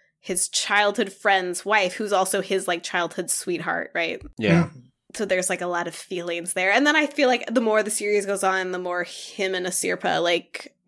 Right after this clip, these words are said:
Speaker 1: grow closer. It becomes more about, like, supporting and, and helping Asirpa. But, like, I don't know, like, do you believe Sugimoto's motivation? Like, is that really why he's in Hokkaido, is to, like,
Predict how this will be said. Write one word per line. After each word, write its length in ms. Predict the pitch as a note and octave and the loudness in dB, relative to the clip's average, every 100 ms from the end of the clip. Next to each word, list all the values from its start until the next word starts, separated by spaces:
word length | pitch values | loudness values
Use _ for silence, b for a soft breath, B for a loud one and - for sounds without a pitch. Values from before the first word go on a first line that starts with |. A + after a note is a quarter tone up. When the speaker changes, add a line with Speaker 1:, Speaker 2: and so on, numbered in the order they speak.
| G3 | -10
Speaker 1:
grow 320 | - F#3 E3 | 2 6 6
closer. 460 | E3+ F#3 F3 - E3+ | 4 2 4 2 2
It 100 | D#3+ | 0
becomes 380 | F3 E3 E3 F3+ | -2 -4 -4 -4
more 180 | E3 D3+ | -4 -4
about, 240 | A#2 G2+ | -2 -2
like, 160 | E3+ - | -2 0
supporting 640 | - E3+ E3+ E3+ E3 D#3+ | -2 0 0 0 -2 -4
and, 200 | F3 F3+ | -6 -2
and 160 | F#3 F3+ | -2 -2
helping 400 | - F#3 F#3 E3 | -2 -2 -2 -4
Asirpa. 640 | F3 - C#4+ C#4 F3+ D#3+ B B B - | -2 0 0 2 2 2 B B B -4
But, 160 | A3 | -2
like, 480 | A#3+ A#3 A3+ A3+ - _ | 2 2 0 -4 -20 _
I 100 | - | -2
don't 140 | F4 F#4+ | 2 4
know, 120 | F#4+ | 4
like, 300 | C4+ B3+ - | 2 0 -6
do 100 | A#3+ | -2
you 120 | C#4+ | 0
believe 640 | D#4 D4 G3 F3+ F3+ C#4+ | 2 2 2 -2 -2 -2
Sugimoto's 680 | E4+ - E4+ E4+ E4+ E4+ E4+ | -2 0 2 4 4 2 0
motivation? 720 | F4 F4 E4+ F4 - F#4 F#4+ | 0 0 0 -2 -2 -2 -2
Like, 460 | F4 A#3 A3 - - b b b | -2 -2 -4 -8 -20 b b b
is 80 | - | 0
that 240 | D4 A#3 G#3+ | 0 0 -4
really 480 | A#3 B3 C#4 C#4+ | -2 0 0 -2
why 220 | D4 B3 C4+ | 0 0 0
he's 200 | B3+ B3+ | -2 -2
in 120 | B3+ | -2
Hokkaido, 600 | A#3 - F#3+ - A#3+ A#3 | -2 0 0 2 0 -2
is 120 | C4 | -4
to, 100 | - | -4
like, 260 | F#3 F#3 | -4 -4